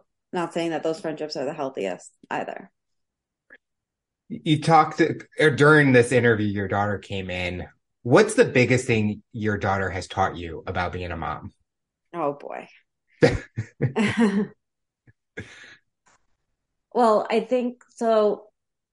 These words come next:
Speaker 1: I mean, that there's no one answer to that question.
Speaker 2: Yeah.
Speaker 1: Um, so maybe I will talk about the most recent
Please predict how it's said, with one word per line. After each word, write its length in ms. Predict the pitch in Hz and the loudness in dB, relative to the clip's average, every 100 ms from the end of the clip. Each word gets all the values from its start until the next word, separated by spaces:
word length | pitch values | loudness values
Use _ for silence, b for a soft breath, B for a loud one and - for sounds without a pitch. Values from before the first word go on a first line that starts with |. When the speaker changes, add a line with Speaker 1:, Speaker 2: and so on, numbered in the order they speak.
| _ _ _ _ _ | _ _ _ _ _
Speaker 1:
I 60 | 208 | 2
mean, 360 | 196 170 165 - | 2 2 -4 -6
that 200 | 202 - - b b b | -4 -4 -6 b b b
there's 220 | 226 240 | 2 4
no 240 | 214 196 190 | 4 4 6
one 240 | 190 185 | 4 4
answer 400 | 180 160 165 175 | 0 -2 -6 -6
to 80 | 165 | -4
that 240 | 156 123 - | -2 -4 -4
question. 720 | 147 160 - 202 220 233 - | -6 -6 -6 -4 -4 -6 -8
Speaker 2:
Yeah. 340 | 120 - - | -2 2 2
Speaker 1:
Um, 20 | - - - _ _ _ _ _ _ _ _ _ _ _ _ _ | 0 -8 -20 _ _ _ _ _ _ _ _ _ _ _ _ _
so 240 | - 208 | -2 2
maybe 400 | 190 190 202 240 | 4 4 4 2
I 280 | 226 202 190 | 2 2 0
will 220 | 180 175 | 0 -4
talk 280 | 165 180 160 | -6 -8 -8
about 240 | 190 165 - | -4 -4 -4
the 80 | |
most 240 | 165 131 - | -6 -8 -8
recent 480 | 160 156 185 214 | -8 -6 -6 -6